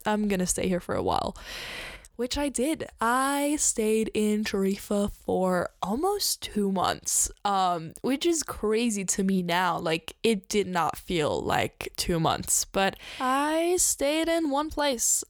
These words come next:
uh, in Tarifa for, yeah, about two months. I had this one,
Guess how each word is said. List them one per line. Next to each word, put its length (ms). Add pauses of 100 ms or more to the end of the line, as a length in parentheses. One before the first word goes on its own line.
uh, 400
in 120
Tarifa 640
for, 800 (420)
yeah, 340
about 300
two 220
months. 460
I 120
had 560
this 260
one, 480